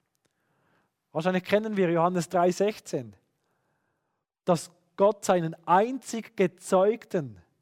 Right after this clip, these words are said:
Eingeborenen wird es übersetzt, oder Einzigen, oder wie auch immer man es übersetzt, so dieses Wort, einzig Gezeugten Sohn nicht verschont hat. Durch andere Stellen.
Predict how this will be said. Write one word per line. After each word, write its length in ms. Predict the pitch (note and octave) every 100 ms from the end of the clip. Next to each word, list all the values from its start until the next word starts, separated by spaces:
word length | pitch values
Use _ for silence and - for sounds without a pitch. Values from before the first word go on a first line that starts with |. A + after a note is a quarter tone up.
| _ _
Eingeborenen 880 | - F#3+ B3 B3+ A#3+ A3+ G3+ E3+ D#3+
wird 100 | D#3+
es 60 | -
übersetzt, 540 | D#3+ D#3+ C#3+ - -
oder 160 | C#3+ D#3
Einzigen, 480 | - G3 A#3+ - G#3
oder 120 | F3
wie 80 | G3
auch 100 | A3
immer 140 | G3 G#3+
man 100 | F#3+
es 60 |
übersetzt, 540 | E3+ D#3 F#3+ G#3 - _ _ _ _ _ _ _ _ _ _ _
so 80 | D#3+
dieses 280 | G3 F3+
Wort, 360 | F3 F#3+ D3 -
einzig 400 | E3+ G#3+ - A3
Gezeugten 640 | G3 - F#3 F#3 - E3+ - _ _
Sohn 400 | - E3+ F3 E3 _
nicht 280 | D#3+ F3+ -
verschont 540 | - F3 E3 D#3+ F3+ -
hat. 120 | - _ _ _ _ _ _ _ _ _ _ _ _ _ _ _ _ _
Durch 160 | C#3 C3+
andere 320 | D3 E3 D#3
Stellen. 520 | - C3+ G#2 G2+ G2